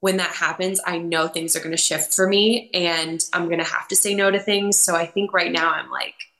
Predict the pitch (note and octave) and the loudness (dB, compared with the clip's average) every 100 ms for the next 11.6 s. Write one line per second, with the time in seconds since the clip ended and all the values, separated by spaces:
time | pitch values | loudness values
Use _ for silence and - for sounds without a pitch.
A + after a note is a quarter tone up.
0 | _ _ _ _ F3+ D3+ C#3 - G3 F3 | _ _ _ _ -2 0 -2 -2 0 0
1 | A3 C#4+ D4+ B3+ C4+ C4+ D4+ A3+ D4 F4+ | 2 2 2 2 2 2 2 2 2 2
2 | E4 A#3+ D4 A3+ G3 F#3+ - _ _ _ | 0 -2 0 2 0 -4 -10 _ _ _
3 | A#3 G3+ F#3 G3 - F#3+ F3 E3+ E3 - | -6 -2 -4 -2 -2 -2 -2 -2 -4 -4
4 | - - G#3 E3 D#3+ - _ - F3+ E3 | -8 -8 -4 -4 -4 -8 _ -4 -2 -2
5 | D#3+ C#3 D3+ D3 - D#3 D3+ A#2 - F#3 | -4 -12 -12 -12 -10 -10 -10 -6 -4 -4
6 | E3+ E3+ E3 D3+ - E3+ D#3 D#3 D3 B2 | -2 -2 0 -2 -2 -2 -2 -4 -4 -2
7 | D3 - _ _ _ F3 E3 D3+ - E3+ | -4 -8 _ _ _ -6 -2 -2 -2 -4
8 | F2+ - - - - - - - - - | -4 -6 -6 -6 -6 -8 -12 -14 -2 0
9 | E3+ D3 - - _ - - - - G#3+ | 0 -2 -6 -8 _ -20 -20 -18 -8 -2
10 | A3 G#3 F3+ D#3+ D3+ A2+ D#3 D3 F3 D#3+ | 0 2 2 0 -6 -10 -10 -10 -2 -2
11 | - D#3 G#2 - D2 - | -2 -8 -10 -8 -8 -2